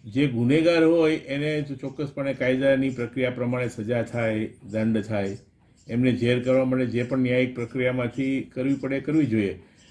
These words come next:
પણ એમના પરિવારને એમની પાછળ જે દંડ મળી રહ્યો છે ખાસ કરીને એ મને લાગે છે એ વધુ પડતું છે. અ, જો એ મકાન કે, અ, ઘર, અ, કોઈ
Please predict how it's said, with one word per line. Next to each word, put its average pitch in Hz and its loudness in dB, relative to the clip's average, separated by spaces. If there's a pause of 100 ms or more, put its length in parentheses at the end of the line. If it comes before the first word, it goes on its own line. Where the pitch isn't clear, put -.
(160)
પણ 165 2 (760)
એમના 147 2
પરિવારને 160 4
એમની 156 0
પાછળ 147 -2
જે 139 -2
દંડ 135 0
મળી 120 2
રહ્યો 98 -2
છે 90 -10 (340)
ખાસ 113 -4
કરીને 95 -4 (440)
એ 135 2
મને 143 2
લાગે 139 2
છે 123 -2
એ 120 -6
વધુ 107 -2
પડતું 127 -4
છે. 143 -4 (640)
અ, 113 -2 (400)
જો 151 4
એ 175 4
મકાન 160 0
કે, 151 0
અ, 123 -4
ઘર, 120 2 (360)
અ, 110 -8
કોઈ 127 -4